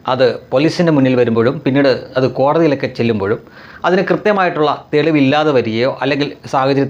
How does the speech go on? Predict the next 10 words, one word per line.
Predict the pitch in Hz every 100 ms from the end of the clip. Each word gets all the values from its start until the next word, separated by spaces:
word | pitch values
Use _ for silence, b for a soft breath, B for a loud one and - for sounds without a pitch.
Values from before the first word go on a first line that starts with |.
| 139
തെളിവുകളോ | 127 123 120 147 - B B
അല്ലെങ്കിൽ | 147 156 156
ആ | 147 -
കുറ്റകൃത്യവുമായിട്ട് | 147 160 156 160 147 139 139
കണക്ട് | 139 143 151
ചെയ്യുന്ന | 131 127 120 151 175 B B B
മറ്റ്, | 147 143 196 - -
ആ, | 135 135
തെളിവുകളൊന്നും | 151 147 160 143 143 139 135
ഇല്ലാത്ത | 147 160 165 165 175